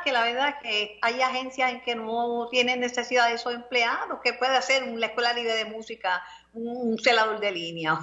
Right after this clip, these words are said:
<laughs> Los celadores de línea pues son para ciertas funciones, igual que los empleados que han bregado con generación.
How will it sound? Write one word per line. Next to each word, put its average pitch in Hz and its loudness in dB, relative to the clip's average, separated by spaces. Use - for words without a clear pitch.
<laughs> - -14
Los 160 -2
celadores 175 4
de 196 4
línea 277 0
pues - -6
son 202 -8
para 202 2
ciertas 180 -6
funciones, 262 -4
igual 202 4
que 294 2
los 240 2
empleados 190 -2
que 220 -4
han 214 -6
bregado 196 0
con 196 -12
generación. 190 -4